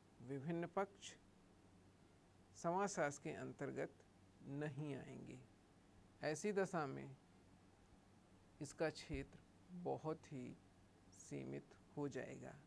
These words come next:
जो कि विषय के विकास की दृष्टि से उचित नहीं है। नंबर पाँच, आलोचना में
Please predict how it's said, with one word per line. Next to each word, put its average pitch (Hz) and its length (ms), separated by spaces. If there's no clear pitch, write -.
जो 185 300
कि 165 220
विषय 165 400
के 185 200
विकास 151 500
की 170 160
दृष्टि 139 420
से 139 340
उचित 175 640
नहीं 147 380
है। 120 160
नंबर 147 320
पाँच, - 580
आलोचना 180 540
में 247 240